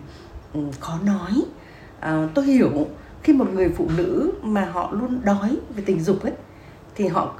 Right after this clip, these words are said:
cơ thể của họ, cảm xúc họ cứ căng ra như một dây đàn.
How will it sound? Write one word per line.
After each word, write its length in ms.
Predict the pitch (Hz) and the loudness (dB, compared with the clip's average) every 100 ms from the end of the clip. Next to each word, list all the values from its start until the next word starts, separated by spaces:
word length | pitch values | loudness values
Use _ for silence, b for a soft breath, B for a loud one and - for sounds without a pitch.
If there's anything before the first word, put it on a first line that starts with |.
| - - | -12 -8
cơ 100 | 262 | -6
thể 220 | 262 185 | -2 -4
của 120 | 170 | -2
họ, 260 | 160 - - | -4 -4 -4
cảm 180 | 202 143 | -6 -6
xúc 160 | - - | -6 -6
họ 220 | - - - | -6 -6 -8
cứ 60 | |
căng 340 | - 349 330 320 | -4 -2 0 2
ra 80 | 311 | 6
như 140 | 302 | 6
một 200 | 226 160 | 4 0
dây 120 | 220 | 2
đàn. 300 | 202 202 175 | 4 2 2